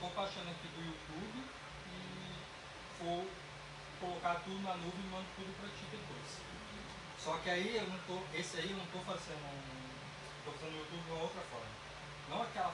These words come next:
Speaker 1: forma que eu fazia antes, sabe? Que entrava no site, você tinha que ir música por música, sabe?
Speaker 2: Uhum.
Speaker 1: Esse aí você baixa um programinha, chama quatro K Load, que como ali é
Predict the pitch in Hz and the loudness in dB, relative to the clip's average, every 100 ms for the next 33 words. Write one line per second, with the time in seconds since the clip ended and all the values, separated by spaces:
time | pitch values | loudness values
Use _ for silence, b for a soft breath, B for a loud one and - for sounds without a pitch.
0 | - 156 147 - - 143 143 139 - 135 | 2 0 0 -4 -6 -4 -2 -4 -4 -4
1 | 131 135 139 - 143 135 127 120 123 127 | -4 -2 -4 0 0 0 -4 -4 -4 -4
2 | 127 - 135 143 147 143 143 135 - 131 | -6 -4 0 2 0 -2 -4 -6 -6 -6
3 | 135 143 170 175 170 131 127 127 151 151 | -6 -2 0 0 -4 -6 -6 -4 -4 -4
4 | - - - 170 - - - - - - | -4 -6 -2 -2 -2 -6 -8 -8 -8 -8
5 | - 131 143 139 151 170 151 170 - 143 | -6 -4 -2 -2 -2 0 0 0 -2 -2
6 | 131 127 131 180 185 - - - - - | -2 -4 -2 -2 -2 -4 -8 -8 -8 -8
7 | - - - 139 139 - 180 - 147 - | -8 -6 -4 -2 -2 0 0 0 -4 -4
8 | - 127 - 117 120 160 180 - - - | -2 -2 -2 -4 -2 -2 -2 -4 -6 -8
9 | - - - - - - - - 147 143 | -8 -8 -8 -6 -6 -6 -8 -6 -4 -2
10 | 139 - - 180 202 170 160 | -2 -2 2 2 4 2 0